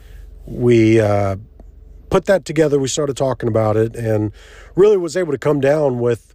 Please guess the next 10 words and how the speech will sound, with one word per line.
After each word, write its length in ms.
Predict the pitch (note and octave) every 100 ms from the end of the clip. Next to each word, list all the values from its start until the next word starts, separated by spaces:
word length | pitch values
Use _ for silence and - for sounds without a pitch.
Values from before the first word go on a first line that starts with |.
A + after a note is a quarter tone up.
| -
what 220 | D#3 D#3+ _ -
some 240 | - D#3+
of 80 | C3+
the 80 | A2+
main 320 | A#2+ C#3 C3
objections 720 | G#2+ A2+ C#3+ - A#2+ G#2 F#2
were 400 | G2 F#2+ F#2+ F#2 - - - _
and 640 | A#2+ A#2 A2 A2 G#2+ - -
what, 580 | A#2 B2 B2+ A#2 - - - - - - -
uh, 440 | - - - G1+